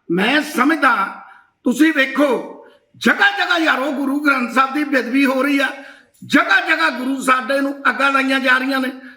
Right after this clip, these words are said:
ਜਗ੍ਹਾ ਜਗ੍ਹਾ ਗੁਰੂ ਦੇ ਅੰਗ ਪਾੜੇ ਜਾ ਰਹੇ ਨੇ। ਇਹ ਨਵਾਂ ਹੀ ਕਾਂਡ ਤੁਰ ਪਿਆ ਤੇ ਉਹ ਔਰਤ ਨੂੰ ਹੁਣ ਤੱਕ ਜਿਹੜਾ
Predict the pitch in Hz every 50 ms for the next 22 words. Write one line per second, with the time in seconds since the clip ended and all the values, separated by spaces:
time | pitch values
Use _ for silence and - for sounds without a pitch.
0 | - _ _ - - 311 320 330 381 370 - 320 302 330 320 262 226 240 262 269
1 | 285 269 285 277 277 - - - - 269 294 294 311 311 294 - 277 277 269 247
2 | 262 262 269 277 285 269 269 247 269 - - - - _ _ _ _ _ _ -
3 | 185 233 262 285 285 247 214 190 180 185 196 220 254 269 269 - - 269 269 269
4 | 269 285 294 - 285 269 247 285 285 285 285 285 277 - - - - - _ _
5 | _ 240 233 233 262 285 - - 262 285 285 294 285 - - 254 254 254 277 269
6 | - - 302 294 294 277 233 170 143 - - - - _ _ _ _ _ - -
7 | 240 285 - - 320 330 330 - 277 269 - - - - - - - _ _ _
8 | _ - 147 240 285 311 320